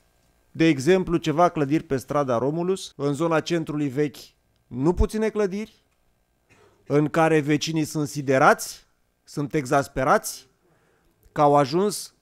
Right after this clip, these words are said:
gropi de gunoi și crescătorii de pisici, câini, șoareci, șobolani și alte similare.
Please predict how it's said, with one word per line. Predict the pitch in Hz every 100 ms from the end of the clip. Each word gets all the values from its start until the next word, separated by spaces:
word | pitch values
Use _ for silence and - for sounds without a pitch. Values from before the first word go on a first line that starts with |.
| - 131
gropi | 151 185 151
de | 151
gunoi | 131 135 151 220 220
și | -
crescătorii | 190 175 - 170 165 160 208
de | 165 127 - - 143
pisici, | - 139 226 226 - - _
câini, | - 185 233 214 - _ _ _ _ _ _ _ _ _ - _ _
șoareci, | - 175 180 208 185
șobolani | - 160 143 151 185 190 156 _ _
și | - - 147 -
alte | 143 185 185 175
similare. | 160 143 139 160 175 170 165